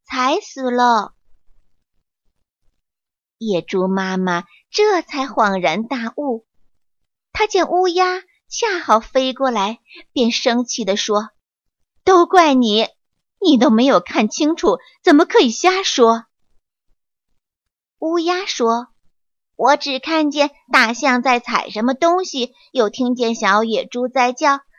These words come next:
并没有注意大象在踩什么呀。”这时，小象气喘吁吁地跑过来，对大象说：“妈妈，刚才野猪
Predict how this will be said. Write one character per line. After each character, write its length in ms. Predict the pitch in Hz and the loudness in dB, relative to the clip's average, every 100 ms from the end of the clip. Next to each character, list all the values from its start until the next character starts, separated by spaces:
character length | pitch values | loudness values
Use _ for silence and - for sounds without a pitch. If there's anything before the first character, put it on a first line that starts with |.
| _ | _
并 220 | 370 370 | -2 0
没 120 | 349 | 2
有 140 | 330 294 | 2 2
注 200 | 302 302 | 0 -4
意 320 | 285 285 - _ | -4 -6 -10 _
大 180 | 302 302 | -2 0
象 240 | 311 294 | 0 0
在 160 | 285 285 | 0 -2
踩 240 | 285 226 | 0 -2
什 160 | 220 208 | -2 -2
么 80 | 254 | 0
呀。” 300 | 269 277 - _ _ - _ _ _ _ _ _ _ _ _ _ _ _ _ _ _ _ _ _ _ _ | 2 0 -4 _ _ -20 _ _ _ _ _ _ _ _ _ _ _ _ _ _ _ _ _ _ _ _
这 220 | - 262 | -4 -2
时， 580 | 240 - 170 160 185 233 _ _ _ _ | -2 -6 -6 -4 -6 -8 _ _ _ _
小 280 | - 294 262 | -4 -2 0
象 440 | - 381 339 330 _ | 0 0 0 -4 _
气 160 | - 320 | -8 -6
喘 240 | 320 240 | -4 -4
吁 220 | 233 262 | -4 -8
吁 180 | 254 247 | -8 -4
地 140 | 233 | -4
跑 320 | 233 233 175 - | -4 -4 -4 -4
过 180 | 240 | -6
来， 320 | 208 180 214 - _ _ - | -4 -4 -6 -10 _ _ -6
对 120 | 339 | -6
大 280 | - 339 320 | -4 -8 -8
象 340 | - 285 254 | -4 -2 -2
说 400 | 247 262 269 269 _ _ - _ _ _ _ _ - | -2 -2 -2 -6 _ _ -20 _ _ _ _ _ -4
：“妈 220 | 320 349 | 0 2
妈， 400 | 349 339 285 277 _ _ - | 4 2 2 -2 _ _ -4
刚 220 | 302 311 | -2 0
才 160 | 311 285 | -2 -2
野 240 | 277 269 | 0 -2
猪 300 | 269 302 | -2 -6